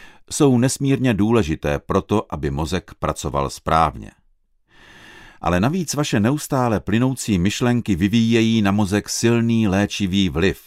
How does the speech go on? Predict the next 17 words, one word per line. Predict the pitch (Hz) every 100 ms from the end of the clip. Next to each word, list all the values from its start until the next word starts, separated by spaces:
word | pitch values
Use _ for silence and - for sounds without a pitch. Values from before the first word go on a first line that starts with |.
| - _ _ _ 165
nebo | 170 151 147
pracují | 147 120 - 113 110 107
k | -
vaší | 90 85 95 85
škodě. | - - 76 52 - _ _ _ _ _ - - - - -
Totéž | 101 92 87 -
platí | 82 - 78 69
o | - 82
prožitcích | - 69 85 - - 82 67
z |
minulosti, | 82 104 87 73 - 147 - -
které | - 180 139
mohou | 113 98 92
být | 76 76
v | 60
mozku | 87 82 80 71
zapojeny. | 85 110 85 64 52